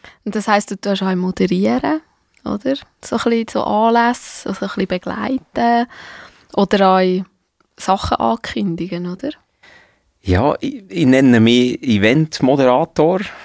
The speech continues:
Speaker 2: einerseits, studiert und von Beruf, eigentlich bin ich Sportlehrer. Hat auch viel mit Bewegung zu tun,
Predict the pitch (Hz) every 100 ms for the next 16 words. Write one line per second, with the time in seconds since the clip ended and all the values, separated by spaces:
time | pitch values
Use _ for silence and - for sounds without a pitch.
0 | - - 98 156 175 - - - - -
1 | - _ _ _ - - 92 120 131 _
2 | - 92 87 - 87 - 143 143 - -
3 | 123 104 85 85 - 85 80 - 104 -
4 | 120 147 175 _ _ _ _ _ _ _
5 | _ - 87 120 131 135 135 117 123 143
6 | - - 123 143